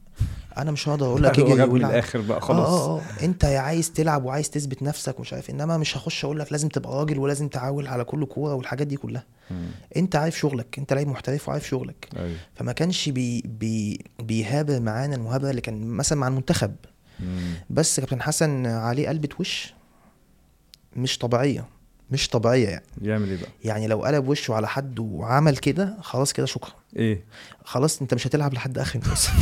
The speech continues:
Speaker 2: <laughs> في التلاجة.
Speaker 1: اه، اه، اه.
Speaker 2: آه.
Speaker 1: بتفرق معاه الحاجات دي جدًا.
Speaker 2: يعني
Speaker 1: بيفرق.
Speaker 2: اللعيبة تخاف منه.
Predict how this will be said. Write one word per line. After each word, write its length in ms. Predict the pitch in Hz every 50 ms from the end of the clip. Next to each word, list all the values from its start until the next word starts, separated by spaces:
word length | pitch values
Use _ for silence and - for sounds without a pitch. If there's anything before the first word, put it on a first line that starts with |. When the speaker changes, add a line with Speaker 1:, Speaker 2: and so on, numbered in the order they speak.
| - - -
Speaker 2:
<laughs> 180 | - 196 175
في 60 | -
التلاجة. 640 | 160 - 180 - 170 147 143 151 151 151 135 143 127 - 131 - - - - -
Speaker 1:
اه، 380 | - 120 117 110 80 95 107 98
اه، 60 | - - -
اه. 180 | - - 107 - _ - -
Speaker 2:
آه. 300 | 104 98 95 92 90 87 95 90 - _ _ _ _ _ _ _ _ _ _ -
Speaker 1:
بتفرق 320 | - - 131 123 - 123
معاه 100 | 113 113
الحاجات 260 | 113 - - 104 107 104
دي 100 | 101 98
جدًا. 260 | 98 95 - - - - - 104 101
Speaker 2:
يعني 180 | 120 107 107
Speaker 1:
بيفرق. 260 | 107 113 - - 101 98
Speaker 2:
اللعيبة 360 | 110 101 104 123 123 127 123
تخاف 440 | - - - - - 131 123 - 117
منه. 240 | 107 104 95 98